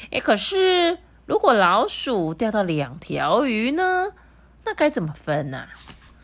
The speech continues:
黑猫就说：“诶，那我们就等它钓到三条鱼啊，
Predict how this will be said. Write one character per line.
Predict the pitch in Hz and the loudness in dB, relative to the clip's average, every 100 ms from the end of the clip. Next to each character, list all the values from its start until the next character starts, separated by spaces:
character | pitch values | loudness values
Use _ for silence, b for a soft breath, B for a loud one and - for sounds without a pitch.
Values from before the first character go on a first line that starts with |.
| b b b b - - - | b b b b -20 -20 -10
黑 | 151 | -6
猫 | 156 151 147 | -4 -4 -6
就 | 151 | -8
说 | 147 139 | -10 -8
：“诶， | 143 151 147 147 | -4 -2 -2 -2
那 | 156 202 | 0 2
我 | 175 | 2
们 | 151 160 | 0 0
就 | 220 | 0
等 | - 156 | 0 -2
它 | 175 | 0
钓 | 190 208 | 2 2
到 | 190 196 | 2 2
三 | - 190 208 | 2 2 2
条 | 170 156 175 | 2 2 2
鱼 | 165 143 151 | 0 -2 0
啊， | 147 147 147 147 151 151 | 2 2 2 2 0 -4